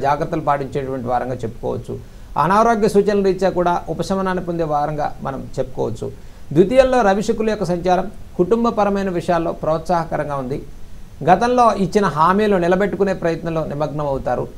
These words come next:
వస్తు వాహన క్రయ విక్రయాలు చేసుకుంటారు. మరి జీవిత భాగస్వామి నుంచి చాలా ప్రోత్సాహకరమైన ఫలితాలు సాధించుకునే వారంగా చెప్పుకోవచ్చు. చిరతరహా వృత్తి వ్యాపారస్తులకు మార్పులు చేర్పులు చేసుకునే అవకాశం గోచరిస్తుంది. గతం కన్నా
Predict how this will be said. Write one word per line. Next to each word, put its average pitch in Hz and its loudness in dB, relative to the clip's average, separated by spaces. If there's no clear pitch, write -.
వస్తు 165 2
వాహన 196 6
క్రయ 175 2
విక్రయాలు 170 0
చేసుకుంటారు. 127 -4
మరి 190 8
జీవిత 220 4
భాగస్వామి 185 4
నుంచి 175 -2
చాలా 165 4
ప్రోత్సాహకరమైన 175 0
ఫలితాలు 151 0
సాధించుకునే 143 -2
వారంగా 135 -2
చెప్పుకోవచ్చు. 117 -6
చిరతరహా 226 6
వృత్తి 190 2
వ్యాపారస్తులకు 185 4
మార్పులు 185 0
చేర్పులు 170 0
చేసుకునే 156 -4
అవకాశం 143 -4
గోచరిస్తుంది. 120 -4
గతం 156 0
కన్నా 185 0